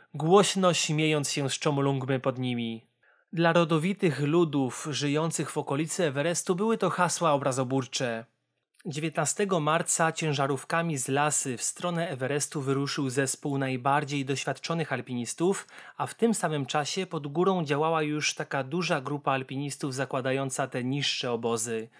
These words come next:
Równocześnie pracowali także uczestnicy, których obowiązkiem było wyrąbywanie czekanami stopni w śniegu, mocowanie drabin nad szczelinami i poręczowanie drogi,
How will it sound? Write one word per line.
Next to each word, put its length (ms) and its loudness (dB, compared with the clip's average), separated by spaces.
Równocześnie 720 0
pracowali 520 -2
także 340 -4
uczestnicy, 840 -2
których 400 -4
obowiązkiem 720 -2
było 280 2
wyrąbywanie 760 0
czekanami 600 -2
stopni 480 0
w 40 -2
śniegu, 600 2
mocowanie 580 4
drabin 520 0
nad 160 -2
szczelinami 800 -2
i 60 -2
poręczowanie 680 0
drogi, 480 0